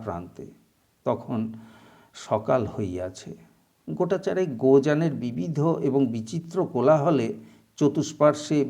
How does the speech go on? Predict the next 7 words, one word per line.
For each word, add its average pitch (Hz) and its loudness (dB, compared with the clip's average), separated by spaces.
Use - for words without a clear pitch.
ভিড় 143 -2
কম 123 2
জমে 101 0
নাই। - -12
রতনের 202 0
কল্যাণে, 180 -2
আহ, 160 0